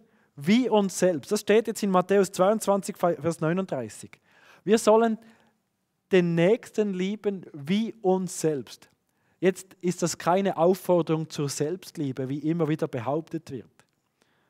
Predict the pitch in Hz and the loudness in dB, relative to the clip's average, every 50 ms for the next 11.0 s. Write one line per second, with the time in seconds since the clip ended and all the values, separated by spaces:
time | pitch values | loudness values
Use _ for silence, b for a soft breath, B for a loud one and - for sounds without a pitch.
0 | _ _ _ _ _ _ _ _ _ - - 185 190 190 208 220 - - 214 190 | _ _ _ _ _ _ _ _ _ -2 2 2 4 4 2 0 4 4 4 4
1 | 190 185 185 170 - - 180 180 170 160 160 - - - - 170 170 175 175 - | 6 2 0 0 0 0 0 0 0 0 -2 -6 -4 -2 0 0 0 0 -4 -8
2 | - - - _ - 214 220 214 180 127 110 - 110 95 92 - _ _ _ _ | -14 -18 -18 _ -8 -4 -4 -4 -4 -4 -8 -10 -14 -14 -14 -18 _ _ _ _
3 | _ _ _ _ _ _ _ _ _ _ _ _ _ _ - 175 175 175 170 160 | _ _ _ _ _ _ _ _ _ _ _ _ _ _ 2 4 4 6 4 2
4 | - 165 147 156 156 - 160 170 180 190 175 180 165 160 160 151 165 165 156 - | 2 -2 -2 -2 -2 2 2 2 4 4 2 2 2 2 0 -2 -4 -6 -4 -6
5 | 151 131 - _ _ _ 143 180 214 262 277 277 269 226 214 226 214 196 - - | -8 -10 -10 _ _ _ -2 0 0 2 2 2 2 2 2 0 -2 -4 -2 0
6 | 208 208 196 - 190 185 190 196 - - - - 185 135 104 - 92 87 85 _ | 0 0 2 2 0 0 0 -2 -6 -12 -12 -10 -8 -8 -8 -10 -14 -18 -18 _
7 | _ _ _ _ _ _ _ _ _ _ _ _ _ _ _ 175 180 180 170 156 | _ _ _ _ _ _ _ _ _ _ _ _ _ _ _ 2 2 2 2 4
8 | 185 202 214 247 262 - 247 233 214 196 202 233 240 214 - - 185 185 214 220 | 6 8 8 8 8 6 4 6 6 6 4 4 2 -2 -4 -2 0 2 2 2
9 | 196 - - - 220 196 - - - 240 196 131 104 - - - - - - - | 0 -4 -6 -6 -6 -6 -6 0 0 0 0 0 -4 -10 -14 -16 -16 -16 -20 -20
10 | _ _ _ _ _ _ _ _ _ _ _ - 143 175 214 233 - 180 135 | _ _ _ _ _ _ _ _ _ _ _ -4 -2 -2 -2 -2 -4 -8 -10